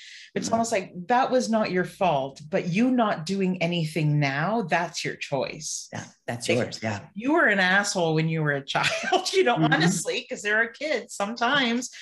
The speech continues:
Speaker 1: are
Speaker 2: Mm-hmm.
Speaker 1: beautiful, but they can be quite mean and things.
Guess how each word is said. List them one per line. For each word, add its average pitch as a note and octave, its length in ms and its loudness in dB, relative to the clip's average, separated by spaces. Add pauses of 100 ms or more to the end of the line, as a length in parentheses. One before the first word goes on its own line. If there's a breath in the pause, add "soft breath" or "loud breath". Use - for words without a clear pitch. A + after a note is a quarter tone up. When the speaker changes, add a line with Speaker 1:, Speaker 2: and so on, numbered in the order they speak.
(180 loud breath)
Speaker 1:
are D#3 160 4
Speaker 2:
Mm-hmm. D#3+ 120 -2
Speaker 1:
beautiful, A3+ 580 -2
but F3 260 0
they G3 160 0
can G#3 240 -6
be F#3+ 280 -4
quite G#3 280 -2
mean G3 320 4
and G#3 160 -2
things. G#3+ 380 0